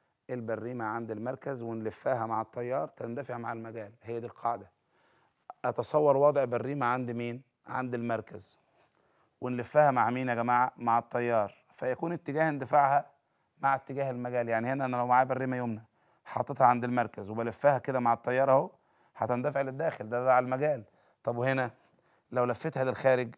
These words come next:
هتندفع للخارج، دلالة برضو على اتجاه المجال. هنا برضو لو جربت قاعدة البريمة اليمنى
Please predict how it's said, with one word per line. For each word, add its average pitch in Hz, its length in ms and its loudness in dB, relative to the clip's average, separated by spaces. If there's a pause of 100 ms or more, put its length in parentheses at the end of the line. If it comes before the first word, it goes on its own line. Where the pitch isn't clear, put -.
هتندفع 131 480 0
للخارج، 131 440 0
دلالة 117 320 -2
برضو 123 240 -2
على 120 140 0
اتجاه 123 280 -2
المجال. 135 440 0 (580)
هنا 143 200 2
برضو 127 300 2
لو 120 160 2
جربت 131 380 0
قاعدة 139 320 4
البريمة 127 380 -4
اليمنى 147 380 -6